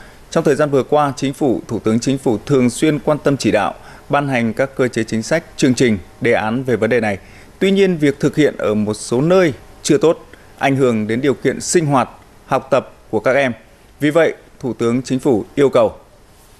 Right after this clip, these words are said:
các bộ ngành, địa phương thực hiện nghiêm các quy định của Chính phủ về chính sách hỗ trợ học sinh và trường phổ thông ở xã,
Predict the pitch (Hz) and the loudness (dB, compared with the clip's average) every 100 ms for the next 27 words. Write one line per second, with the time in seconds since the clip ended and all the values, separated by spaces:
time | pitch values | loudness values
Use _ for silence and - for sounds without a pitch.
0 | - - - - - - - - - - | -20 -20 -20 -20 -20 -20 -20 -20 -20 -20
1 | - - 220 190 175 160 151 151 - 220 | -10 -6 -2 -2 -2 -2 -2 -2 0 0
2 | 208 196 147 - - 156 190 220 196 214 | 0 -2 -6 -4 -4 -2 0 0 0 -6
3 | - 170 110 117 127 143 156 95 - - | -2 0 0 -4 -4 0 0 0 -6 -20
4 | - _ - 123 127 135 208 202 135 - | -20 _ -2 0 0 -2 0 0 0 2
5 | 135 135 - 190 175 139 - - - - | 0 -2 0 0 0 -6 -12 -20 -20 -6
6 | 131 127 - 151 127 120 - 151 147 - | -2 0 0 0 0 -2 -2 -2 -2 -2
7 | - - 151 220 | -2 0 2 0